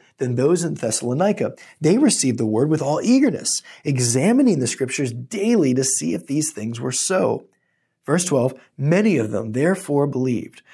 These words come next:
with not a few Greek women of high standing as well as men." And by not a few, it means many, many of the Greek women and men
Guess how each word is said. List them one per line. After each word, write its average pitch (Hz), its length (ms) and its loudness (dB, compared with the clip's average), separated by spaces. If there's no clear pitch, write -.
with 120 200 -4
not 165 260 2
a 190 60 2
few 202 240 2
Greek 135 300 0
women 131 360 0
of 113 140 -4
high 139 220 -2
standing 135 420 0
as 127 140 -4
well 135 500 -2
as 113 140 -4
men." 120 380 -2
And 143 160 2
by 147 160 4
not 147 240 4
a 147 60 0
few, 160 280 4
it 151 60 2
means 139 400 -4
many, 196 580 -2
many 170 580 2
of 190 100 2
the 165 80 2
Greek 139 400 -2
women 170 420 0
and 127 320 -4
men 123 400 -2